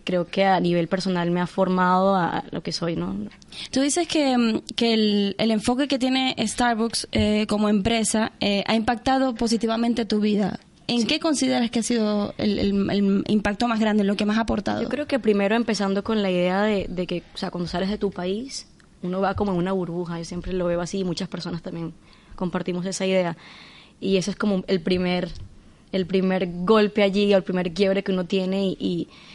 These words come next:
Speaker 1: y es importante, o sea, o para mí Starbucks fue importante porque me formó, me dio, o sea, yo era una persona muy insegura, eh, para tomar decisiones, entonces como que al verme sola en un país te toca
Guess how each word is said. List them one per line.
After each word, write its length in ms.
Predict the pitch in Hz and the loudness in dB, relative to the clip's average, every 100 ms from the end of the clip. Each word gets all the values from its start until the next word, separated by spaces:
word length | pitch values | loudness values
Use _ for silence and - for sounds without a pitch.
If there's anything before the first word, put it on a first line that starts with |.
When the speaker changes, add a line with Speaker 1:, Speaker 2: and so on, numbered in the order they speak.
| - | -2
Speaker 1:
y 100 | 196 | 2
es 160 | 190 233 | 2 2
importante, 1160 | 220 214 196 190 185 196 208 214 208 185 180 - | 0 0 0 -2 -2 -2 -2 0 0 -2 -4 -6
o 80 | 180 | -4
sea, 160 | 185 | -2
o 180 | - 175 | -2 -2
para 220 | 180 170 | 0 0
mí 280 | 170 214 226 | 0 0 0
Starbucks 340 | - 190 190 | -2 -4 -2
fue 80 | 202 | -4
importante 400 | 202 202 196 202 | -2 -2 -2 -4
porque 240 | 202 220 185 | -6 -6 -6
me 120 | 180 | -6
formó, 720 | - 180 175 180 196 240 247 - - - | -8 -6 -4 -2 -2 -4 -8 -16 -20 -6
me 140 | 190 185 | -2 0
dio, 220 | 180 185 | -2 -6
o 60 | - | -10
sea, 100 | 190 | -6
yo 120 | 165 | -4
era 100 | 180 | -2
una 140 | 196 | -2
persona 320 | 190 185 180 170 | -2 -2 -2 2
muy 320 | 185 208 190 | 4 4 2
insegura, 640 | 180 180 180 170 170 170 - - - - | 0 -2 -2 -4 -6 -10 -16 -20 -16 -2
eh, 640 | 180 175 170 165 165 165 - | 2 4 4 2 2 0 -2
para 180 | 180 170 | -4 -2
tomar 240 | 170 165 | -2 -2
decisiones, 600 | 170 170 160 202 185 175 170 | -2 -4 -2 -2 -2 -4 -8
entonces 300 | 180 170 165 | -8 -8 -4
como 220 | 202 185 | -2 -2
que 80 | 180 | -2
al 60 | |
verme 220 | 170 180 | -2 -4
sola 260 | 180 202 196 | -2 0 0
en 80 | 190 | -2
un 100 | 190 | -2
país 380 | 190 196 208 - | 0 0 -2 -4
te 100 | 165 | -6
toca 400 | 175 - 190 | -6 -8 -12